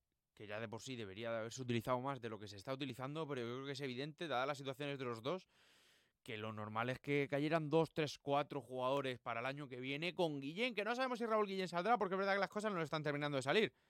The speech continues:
Bueno, no le están saliendo, vamos a ser un poco sinceros, pero, pero que te deja un poco la intríngulis de decir, eh, con este crecimiento, con la pasta que te gastas, a lo mejor,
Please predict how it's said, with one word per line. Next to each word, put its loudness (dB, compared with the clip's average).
Bueno, -8
no -4
le 2
están -2
saliendo, -10
vamos -2
a -4
ser -2
un -8
poco -4
sinceros, -6
pero, 6
pero 2
que -10
te -8
deja -4
un -6
poco -4
la 2
intríngulis -4
de 0
decir, -4
eh, -12
con -10
este -6
crecimiento, 2
con -2
la -8
pasta -2
que 0
te 0
gastas, 0
a -4
lo -4
mejor, -2